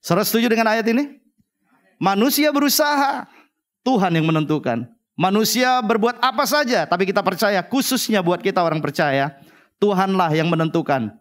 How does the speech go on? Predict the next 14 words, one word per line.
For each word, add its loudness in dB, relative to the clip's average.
seluruh 0
arah 0
langkah -2
kita. -4
Permasalahannya -2
adalah 0
tidak -2
mudah -2
untuk -2
kita -2
mau 0
diarahkan -2
oleh 0
Tuhan. -4